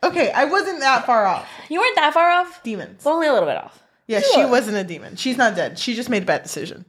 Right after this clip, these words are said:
Speaker 2: Yeah. We've
Speaker 1: Okay.
Speaker 2: all, we've all been there.
Speaker 1: Um, this is my last one.
Speaker 2: Okay.
Speaker 1: <laughs>
Speaker 2: I'm very sad.
Speaker 1: I think you did really well, though. So this is, I think, the hardest one, actually.
Speaker 2: Oh my god, I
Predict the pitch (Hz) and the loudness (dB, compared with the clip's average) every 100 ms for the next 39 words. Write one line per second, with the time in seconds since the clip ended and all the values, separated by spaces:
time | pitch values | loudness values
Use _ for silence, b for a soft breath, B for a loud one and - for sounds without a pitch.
0 | - 208 202 175 165 175 185 - 302 202 | -12 -8 -6 -6 -10 -14 -12 -6 -2 -2
1 | 247 247 165 151 151 170 170 _ _ _ | -2 -4 -4 -8 -14 -16 -18 _ _ _
2 | _ 220 233 233 226 226 226 - _ _ | _ 0 4 4 2 -2 -6 -12 _ _
3 | _ _ _ _ _ _ _ _ _ _ | _ _ _ _ _ _ _ _ _ _
4 | _ _ _ _ _ 254 254 247 240 226 | _ _ _ _ _ -16 -14 -14 -12 -10
5 | 208 208 - - 214 - 269 240 196 196 | -12 -16 -20 -18 -18 -18 -16 -8 -8 -8
6 | 233 _ - 262 240 240 202 226 240 233 | -14 _ 0 0 2 0 2 2 2 0
7 | 233 180 180 185 269 - _ _ - 208 | 0 0 0 -2 -6 -14 _ _ -8 0
8 | 254 262 247 226 214 214 190 208 190 185 | 0 0 2 0 2 -2 -2 0 2 2
9 | 180 185 185 202 240 254 214 185 B B | 2 0 2 2 2 2 2 0 B B
10 | - 277 415 427 240 277 302 - 233 226 | 0 4 4 4 2 2 -2 0 0 2
11 | 208 196 185 180 165 156 156 - 175 98 | 0 0 -6 -8 -6 -6 -10 -12 -16 -16
12 | 202 _ _ 349 427 494 605 605 587 523 | -18 _ _ 0 2 2 -2 -2 0 0
13 | 440 440 440 | 0 2 2